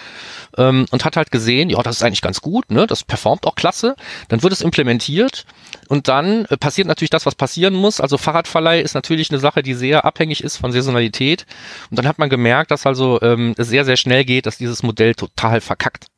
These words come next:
Ja? Und, äh, die Predictions völlig an der Realität vorbeilaufen. Und, ähm, das Wort der Warnung, was da drin steckt, ist,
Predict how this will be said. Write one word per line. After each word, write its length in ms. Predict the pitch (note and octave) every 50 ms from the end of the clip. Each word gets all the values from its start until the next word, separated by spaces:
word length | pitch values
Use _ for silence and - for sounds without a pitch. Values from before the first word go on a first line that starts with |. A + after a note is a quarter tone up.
| _ _ _ _ _ _ _ _ -
Ja? 220 | G2+ G#2+ D3 F3 _ - - - - - - - -
Und, 400 | - B2 B2+ C3 C3 C3 B2 -
äh, 180 | - A#2+ A#2+ A#2
die 120 | A#2 B2
Predictions 640 | - - C3 B2+ D3 - - D#3 C#3+ C#3 - - - A#2
völlig 580 | - - - - E3 E3 D#3+ D#3+ D#3 - -
an 80 | C#3 C3+
der 120 | C3 B2
Realität 360 | B2+ A#2+ B2 A#2 - - - -
vorbeilaufen. 760 | - A2+ G2+ - F#2+ G2 F#2 F2+ F#2 G#2+ - - F3+ A3+ _ _ _ - - - - - - - - _
Und, 480 | - C3+ D3 D3 C#3+ C#3+ C#3+ C#3 - - -
ähm, 260 | B2+ B2+ B2 B2+ B2
das 200 | - A#2 A2 -
Wort 160 | B2 B2+ C#3+ -
der 100 | C3 A#2
Warnung, 320 | B2 C3+ E3+ G3+ E3+ B2
was 120 | A2 -
da 100 | - A2
drin 220 | G2+ G2+ G#2+ G#2 G#2
steckt, 280 | - - A#2 - -
ist, 300 | - C#3 E3+ - - -